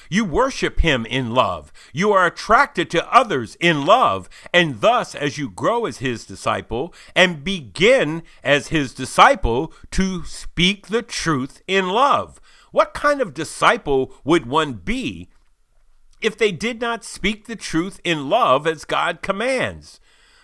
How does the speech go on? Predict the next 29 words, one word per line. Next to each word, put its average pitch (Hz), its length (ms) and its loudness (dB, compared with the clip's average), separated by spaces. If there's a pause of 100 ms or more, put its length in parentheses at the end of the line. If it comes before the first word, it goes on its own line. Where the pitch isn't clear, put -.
The 180 80 -4
following 254 480 2
passage 147 640 0
of 110 100 -6
God's 139 320 -2
word 156 300 -2
is 240 160 -8
applicable 180 580 0
to 175 240 -6 (100)
everything 208 680 0
I've 143 180 2
communicated 147 800 -4
to - 100 -10
you 139 200 -2
thus 143 320 2
far 139 500 4 (180)
through 180 360 -4
every 220 400 2
Godcast 156 880 2
you 196 160 -4
heard. 202 500 0 (840)
It's 175 160 -4
what 196 240 0
God 208 340 6
said 196 320 -2
through 180 200 -6
his 175 260 -2
disciple 165 500 -2
Paul 113 640 2